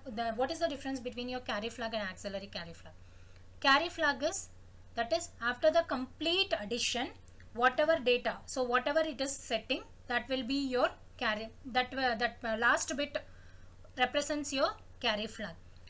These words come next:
Auxiliary carry means from third bit to fourth bit, if there is any carry forward, that is called as your auxiliary carry flag. So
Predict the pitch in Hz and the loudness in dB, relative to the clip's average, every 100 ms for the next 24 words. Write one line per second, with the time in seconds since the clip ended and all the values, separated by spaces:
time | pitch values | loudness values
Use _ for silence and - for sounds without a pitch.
0 | - 233 269 262 349 349 349 330 262 226 | -4 2 2 2 0 0 0 0 2 2
1 | 254 233 240 339 - - 254 202 311 339 | -2 -4 -4 -6 -6 -6 -6 4 6 6
2 | 277 339 330 320 - 247 247 220 240 254 | 4 -2 -2 -4 -2 -4 -4 -4 -4 -4
3 | 254 208 247 262 311 233 254 269 233 214 | -8 -2 0 0 0 -2 -4 -2 -2 -2
4 | 254 208 196 294 233 220 247 - 214 208 | -4 -4 -2 -2 0 -2 -4 0 2 2
5 | 208 233 311 - - - - 220 220 226 | 0 0 -4 -6 -16 -18 -4 -2 -2 -2
6 | 240 226 247 208 170 175 202 160 - - | -2 -2 -2 -4 -4 -10 -12 -12 -14 -20
7 | - - - - - - - - - - | -20 -18 -18 -18 -18 -18 -18 -18 -18 -20
8 | - - - - - 285 269 262 | -20 -20 -18 -12 -2 0 0 -2